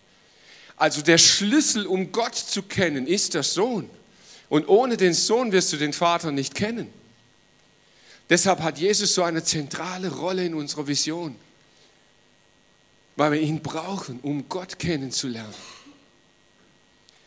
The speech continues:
Und das Zweite und vielleicht noch viel Wichtigere, eine Gesellschaft, die Jesus nicht kennt, hat keinen Frieden mit Gott. Du kannst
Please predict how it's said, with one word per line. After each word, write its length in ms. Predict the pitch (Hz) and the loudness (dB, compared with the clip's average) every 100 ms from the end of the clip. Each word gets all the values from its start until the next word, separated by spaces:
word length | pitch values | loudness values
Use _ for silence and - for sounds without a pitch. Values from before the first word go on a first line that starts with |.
| _ _ _ _ _ _ _ _ | _ _ _ _ _ _ _ _
Und 120 | 131 | -2
das 160 | 143 - | 0 0
Zweite 340 | 143 160 185 | 0 0 0
und 80 | 156 | -4
vielleicht 300 | 139 143 147 | -4 -6 -4
noch 100 | 147 | -8
viel 260 | - 156 139 | -6 -6 -2
Wichtigere, 600 | 160 139 135 123 104 95 - - - - - | -2 -2 -8 -10 -10 -14 -20 -20 -20 -20 -4
eine 220 | 120 131 | -2 -2
Gesellschaft, 800 | 143 135 170 196 208 190 170 - | -2 -2 0 -2 -2 -2 -4 -6
die 140 | 156 | -8
Jesus 600 | 135 170 202 196 147 - | -6 -2 -2 -2 -4 -6
nicht 340 | 135 131 - - | -8 -8 -8 -4
kennt, 360 | - 110 90 - - _ _ _ _ - - - _ | -6 -6 -16 -20 -20 _ _ _ _ -20 -20 -20 _
hat 200 | 139 - | -10 -8
keinen 380 | - 139 135 123 | -8 -6 -8 -8
Frieden 540 | - - 156 165 151 | -10 -8 -8 -10 -12
mit 220 | 123 - - | -12 -14 -14
Gott. 340 | 95 - - _ _ _ _ _ _ _ _ _ _ _ _ _ _ _ _ _ _ _ _ _ _ _ _ _ _ _ _ _ _ _ _ _ _ _ _ _ _ _ - | -16 -16 -20 _ _ _ _ _ _ _ _ _ _ _ _ _ _ _ _ _ _ _ _ _ _ _ _ _ _ _ _ _ _ _ _ _ _ _ _ _ _ _ -6
Du 80 | 143 | 0
kannst 500 | 160 160 - - | 2 2 0 -2